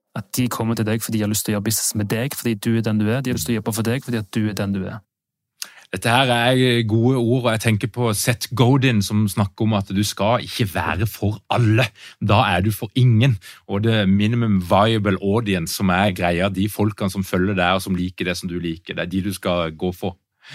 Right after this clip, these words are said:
Speaker 1: Mm.
Speaker 2: Men, men, eh, en litt sånn detaljert, men allikevel, jeg må bare sjekke det ut. Video. Eh, jeg driver jo og tar opptak av de fleste, eh, podcastintervjuer som jeg gjør, og de legger jeg ut på noe som heter Ledernettverket, men jeg driver jo av og til å bruke litt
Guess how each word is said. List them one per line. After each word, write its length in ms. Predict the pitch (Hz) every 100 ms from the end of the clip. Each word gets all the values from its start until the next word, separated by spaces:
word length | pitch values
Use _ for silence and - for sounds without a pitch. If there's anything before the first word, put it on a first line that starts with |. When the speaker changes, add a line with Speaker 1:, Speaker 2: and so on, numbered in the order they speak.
| - - 123
Speaker 1:
Mm. 140 | 104 107
Speaker 2:
Men, 120 | 190 -
men, 200 | 165 202 185
eh, 380 | 190 170 131 151 147 147 135 -
en 160 | 185 180
litt 220 | 185 214
sånn 220 | - 180 180 151
detaljert, 540 | 165 165 147 147 147
men 160 | 143 156
allikevel, 460 | 160 147 151 139 139
jeg 80 |
må 80 | 147
bare 220 | 139 135
sjekke 320 | - 120 - 117
det 60 | 110
ut. 140 | 110 - -
Video. 640 | 104 104 143 185 131 107 - - - _
Eh, 140 | 123 139
jeg 220 | 147 170
driver 240 | 120 143 151
jo 140 | 127
og 140 | 110 107
tar 220 | 127 123
opptak 440 | 113 - 120 123 107
av 380 | 107 113 120 -
de 80 | 107
fleste, 540 | 104 95 - - 113 110
eh, 220 | 69 104 90
podcastintervjuer 800 | - 92 113 95 104 104 98 92
som 140 | 101
jeg 80 | 104
gjør, 220 | 147 95 -
og 140 | 113 101
de 140 | 113
legger 300 | 110 101 104 98
jeg 80 |
ut 60 | 101
på 80 | 110
noe 160 | 98 92
som 160 | 98
heter 240 | 98 98 92
Ledernettverket, 640 | 90 92 98 104 104 -
men 160 | 165 131
jeg 80 |
driver 240 | 110 123 127
jo 80 | 123
av 160 | 101 113
og 20 |
til 160 | 107 110
å 60 | 101 - - -
bruke 400 | 127 104 110 101
litt 160 | 113 110